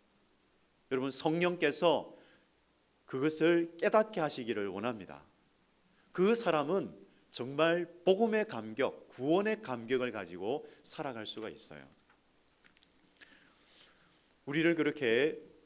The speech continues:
우리에게, 의인의 신분증을 받은 우리에게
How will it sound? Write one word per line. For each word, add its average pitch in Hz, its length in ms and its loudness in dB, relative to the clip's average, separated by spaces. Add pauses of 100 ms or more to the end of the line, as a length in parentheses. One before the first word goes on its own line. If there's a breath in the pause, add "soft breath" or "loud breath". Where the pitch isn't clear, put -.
(260)
우리에게, 139 680 0 (1000)
의인의 202 420 6
신분증을 208 720 0
받은 143 420 -2 (140)
우리에게 123 720 -2